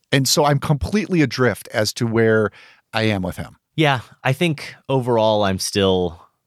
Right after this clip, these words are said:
Speaker 2: favorable. And there are many moments in Amsterdam that work, that he delivers.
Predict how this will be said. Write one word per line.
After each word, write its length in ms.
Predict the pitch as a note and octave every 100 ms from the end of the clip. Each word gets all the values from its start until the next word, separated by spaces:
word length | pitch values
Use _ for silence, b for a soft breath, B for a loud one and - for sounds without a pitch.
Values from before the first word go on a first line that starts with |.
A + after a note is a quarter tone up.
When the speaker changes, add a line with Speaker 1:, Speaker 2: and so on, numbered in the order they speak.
| _
Speaker 2:
favorable. 720 | _ C3 B2+ G2 D#2+ D#2+ F2 _ _ -
And 220 | A#2 A2
there 180 | A2 A2+
are 400 | G#2+ G#2+ G#2 G2+ _ _ _ -
many 260 | G#2+ C3
moments 640 | A2 G2+ E2+ A2+ - - - _ -
in 340 | A2 F#2+ G#2+ -
Amsterdam 680 | G2+ F#2+ - F2+ F2 A2 B2 _ -
that 340 | F#2 G#2 A2 _ _
work, 480 | G#2+ G2 B2+ - - _ _ _ _ -
that 200 | F#2 F#2+
he 140 | G#2+ A2
delivers. 580 | A#2 C3+ D2+ - -